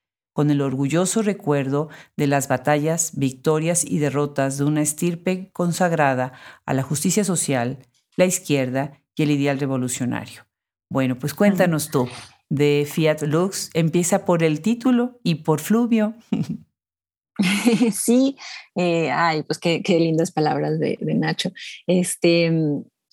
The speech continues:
Speaker 2: sí, pues Fiat Lux, bueno, es un libro que ya tiene bastantes años,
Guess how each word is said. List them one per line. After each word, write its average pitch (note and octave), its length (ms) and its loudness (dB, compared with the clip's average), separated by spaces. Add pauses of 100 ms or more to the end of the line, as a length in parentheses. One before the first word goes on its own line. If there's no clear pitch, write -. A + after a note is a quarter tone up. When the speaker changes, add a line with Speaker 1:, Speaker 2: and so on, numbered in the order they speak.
(280)
Speaker 2:
sí, C#4 260 4
pues C4 200 2
Fiat E4+ 220 0
Lux, D4 260 -2
bueno, A3 200 -2
es G#3 120 -4
un A3+ 60 2
libro A#3 180 0
que G3+ 80 -2
ya F3 120 0
tiene F#3+ 240 -2
bastantes E3+ 480 -4
años, E3+ 380 -4